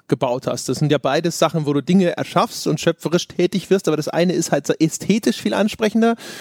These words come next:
das andere ist aber vielleicht etwas, wo man eher sagt, so guck mal, ich habe eine Maschine gebaut, ich habe Effizienz und Funktion hergestellt und nicht nur etwas, das sich hübsch anschauen lässt.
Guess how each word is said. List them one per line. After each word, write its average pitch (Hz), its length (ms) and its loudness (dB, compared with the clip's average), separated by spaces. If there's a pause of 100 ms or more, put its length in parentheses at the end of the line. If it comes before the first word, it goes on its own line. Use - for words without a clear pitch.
(140)
das 151 120 0
andere 185 380 2
ist 180 160 -2
aber 165 240 2
vielleicht 156 340 0
etwas, 156 320 -2
wo 151 60 -2
man 147 120 0
eher 151 200 0
sagt, 143 240 -2
so 147 80 2
guck - 160 2
mal, 127 120 -4
ich 120 140 -6
habe 139 160 -2
eine 127 160 -2
Maschine 165 440 0
gebaut, 117 360 -2
ich 123 140 -10
habe 135 540 0
Effizienz 170 720 2
und 147 120 0
Funktion 175 540 0
hergestellt 135 640 0
und 131 160 0
nicht 156 240 -2
nur 131 120 2
etwas, 131 240 0
das 127 140 -2
sich - 160 -6
hübsch - 160 -2
anschauen 135 480 0
lässt. - 300 -14